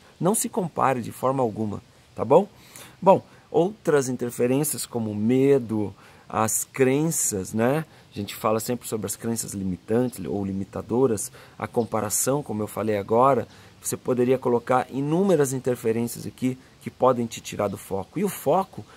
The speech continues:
é aquilo que você precisa fazer agora. O foco é no hoje, o foco é no agora. Sabe por quê? Porque o passado acaba hoje, o futuro começa hoje. Então a sua vida tem que ser focada naquilo que tem que ser feito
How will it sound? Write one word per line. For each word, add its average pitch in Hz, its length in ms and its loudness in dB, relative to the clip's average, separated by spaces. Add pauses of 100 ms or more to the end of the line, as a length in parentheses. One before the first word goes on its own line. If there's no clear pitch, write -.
(140)
é 165 80 -2
aquilo 180 380 -2
que - 100 -16
você 160 220 -8
precisa 175 400 -8
fazer 170 280 -6
agora. 202 500 -4 (520)
O 143 60 -6
foco 202 400 -2
é 196 40 0
no 170 140 0
hoje, 147 440 0 (180)
o 123 60 -8
foco 160 320 -2
é 165 40 0
no 165 80 -4
agora. 131 460 4
Sabe - 220 -4
por - 100 -14
quê? 170 240 0 (380)
Porque 143 360 -2
o 127 80 -6
passado 139 520 0
acaba 139 320 0
hoje, 127 400 2 (200)
o 135 80 -6
futuro 175 440 -2
começa 147 580 0
hoje. 98 400 -4 (320)
Então 160 220 -2
a - 20 -2
sua 165 180 0
vida 151 220 -2
tem 160 140 -8
que - 80 -6
ser 156 80 -6
focada 147 400 -2
naquilo 190 400 -4
que - 100 -18
tem 170 140 -6
que 165 100 -8
ser 147 120 -2
feito 165 380 -4